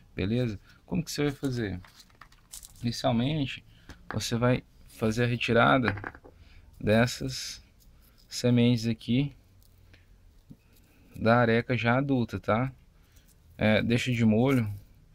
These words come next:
Eu deixei de molho com um pouco de areia, tá? Ó, durante três dias ficou ali de molho na areia e água durante três dias, né?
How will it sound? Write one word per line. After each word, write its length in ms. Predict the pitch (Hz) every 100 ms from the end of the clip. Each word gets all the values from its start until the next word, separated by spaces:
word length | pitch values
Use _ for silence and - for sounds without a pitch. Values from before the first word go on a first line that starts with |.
| - - - -
Eu 100 | 101
deixei 280 | 101 113
de 80 | 110
molho 260 | 107 104 110
com 120 | 117
um 40 |
pouco 280 | 107 110 -
de 100 | 104
areia, 480 | 104 101 107 131 120
tá? 380 | - 110 110 101
Ó, 80 | 98 - - -
durante 420 | 101 107 113 -
três 460 | - - 135 120 98
dias 720 | 104 113 110 92 92 - - - - - - -
ficou 320 | - - 113 110
ali 360 | 110 113 123 - 104
de 160 | 104
molho 400 | 104 107 113 113 - _ _ - - -
na 240 | - 104 107
areia 260 | 104 104
e 60 | 104
água 360 | 101 113 113 110 _ _ _ -
durante 560 | 107 107 110 - 107 - _ - - -
três 340 | - 113 117 101
dias, 560 | 95 98 101 95 92
né? 260 | 95 101